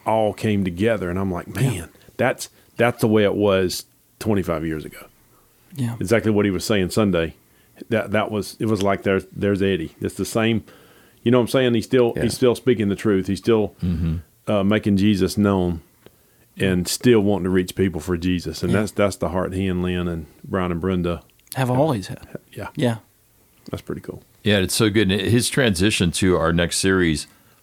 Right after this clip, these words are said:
Speaker 4: Love Comes to Town, was perfect. And he, he made the statement that a lot of Christians are doing the ride along and not a lot of fishing.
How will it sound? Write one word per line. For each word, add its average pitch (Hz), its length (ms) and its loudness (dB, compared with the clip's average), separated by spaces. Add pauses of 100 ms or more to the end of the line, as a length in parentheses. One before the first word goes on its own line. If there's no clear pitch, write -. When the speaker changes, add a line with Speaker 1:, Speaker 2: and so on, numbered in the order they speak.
(120)
Speaker 4:
Love 87 260 0
Comes 85 260 0
to 76 100 -2
Town, 82 500 0
was 82 200 -2
perfect. 92 560 0
And 80 200 -2 (340)
he, 117 280 0
he 110 160 2
made 123 420 0
the 92 80 0
statement 104 500 2
that 87 140 2
a 87 60 2
lot 95 180 2
of 95 80 -4
Christians 95 460 0
are 82 120 2
doing 92 300 0
the 82 100 0
ride 90 260 2
along 85 280 0
and 80 100 2
not 90 200 0
a 80 40 0
lot 80 200 0
of 76 100 -6
fishing. 82 460 -4